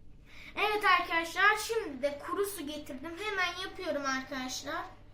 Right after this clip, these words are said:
Bakın buna dipe kadar indirdim. Akıyor elimden su. Şimdi bunu deneyelim bir de.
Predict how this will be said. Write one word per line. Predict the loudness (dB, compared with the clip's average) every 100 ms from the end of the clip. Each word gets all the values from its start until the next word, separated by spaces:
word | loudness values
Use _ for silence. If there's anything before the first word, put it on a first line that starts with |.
| -20 -16 -6
Bakın | -4 -4 -6
buna | -4 -4 -4
dipe | -4 -6 -4
kadar | -4 -4
indirdim. | -4 -4 -4 -6 -8 -10 -14 -18 -20 -20 -20 -8
Akıyor | 0 0 8 8 8
elimden | 4 -2 0 0 0
su. | -2 -10 -10 -8 -10 -14 -18 -18 -16 -6
Şimdi | -2 0 0
bunu | 0 4
deneyelim | 4 4 2 2 2 0 -6
bir |
de. | 0